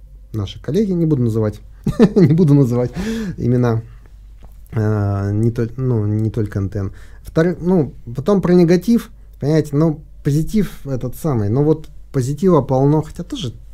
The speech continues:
нельзя сказать, что на федеральных каналах полно позитива. У нас такая борьба негативов, то есть, а, в нынешней политической ситуации главный аргумент в свою пользу: они,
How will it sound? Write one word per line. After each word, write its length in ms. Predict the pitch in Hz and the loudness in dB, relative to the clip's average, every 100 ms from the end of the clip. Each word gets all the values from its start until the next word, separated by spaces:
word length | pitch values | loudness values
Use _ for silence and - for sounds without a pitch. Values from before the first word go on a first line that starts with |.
| - - | -20 -10
нельзя 180 | 135 196 | -4 -2
сказать, 180 | 208 147 | -2 -4
что 100 | - | -4
на 60 | 123 | -6
федеральных 420 | 135 143 139 123 | -2 0 0 -2
каналах 340 | 165 190 147 | -2 -2 -2
полно 220 | - 110 | -2 -2
позитива. 520 | 104 104 104 104 95 - - - - - - - | -2 -4 -4 -4 -8 -10 -16 -20 -20 -20 -20 -4
У 40 | |
нас 280 | 151 180 - - - | 0 0 -2 -12 -14
такая 420 | 151 147 170 151 120 - - - - - - - - - | -10 -2 2 2 0 -8 -20 -20 -20 -20 -20 -20 -18 -6
борьба 440 | 117 139 156 170 | 0 2 4 2
негативов, 580 | 139 135 147 220 151 - | 4 2 2 2 2 0
то 80 | 113 | -4
есть, 300 | 107 - - - - - - - - - - - | -6 -12 -20 -20 -20 -20 -20 -20 -20 -20 -16 -8
а, 180 | 123 | -2
в 380 | 123 139 139 117 - - - | 2 4 4 2 -6 -16 0
нынешней 380 | 147 147 - 139 | 2 2 2 -2
политической 480 | 147 143 151 - | -4 -4 -6 -8
ситуации 380 | - 226 233 151 | -6 0 0 2
главный 440 | 135 160 156 123 107 | 4 4 4 2 0
аргумент 480 | 107 117 117 98 | 0 2 2 0
в 120 | - - | -6 -14
свою 280 | - 120 | -4 -2
пользу: 460 | 117 220 220 117 92 - - - - - | 0 0 0 -2 -6 -10 -20 -20 -20 -10
они, 440 | 127 143 226 214 | 2 4 4 2